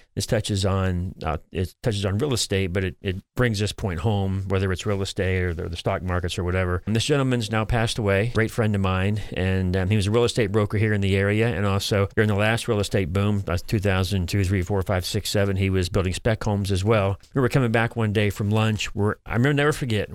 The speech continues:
we're on U S nineteen there in front of Home Depot. We get a call from his construction superintendent,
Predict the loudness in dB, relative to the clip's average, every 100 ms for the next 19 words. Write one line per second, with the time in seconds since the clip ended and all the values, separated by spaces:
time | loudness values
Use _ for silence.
0 | -2 2 2 0 2 2 2 0 0 0
1 | -2 0 2 0 0 0 2 2 2 2
2 | 2 2 2 0 0 0 -2 0 -2 0
3 | -2 -4 -6 -2 -2 -2 -4 -2 -2 0
4 | 0 0 0 -2